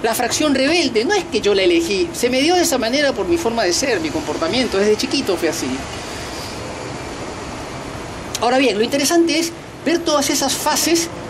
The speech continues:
de evolución del pensamiento, cómo, cómo el pensamiento va evolucionando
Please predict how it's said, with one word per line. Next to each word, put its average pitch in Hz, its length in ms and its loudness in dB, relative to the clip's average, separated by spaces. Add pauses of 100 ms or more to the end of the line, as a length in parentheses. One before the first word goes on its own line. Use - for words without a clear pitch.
(120)
de - 80 4
evolución 262 580 2 (120)
del 440 140 4
pensamiento, 233 720 0
cómo, 339 300 4 (320)
cómo 330 160 4
el 320 80 4
pensamiento 262 840 0
va 311 160 2
evolucionando 262 680 2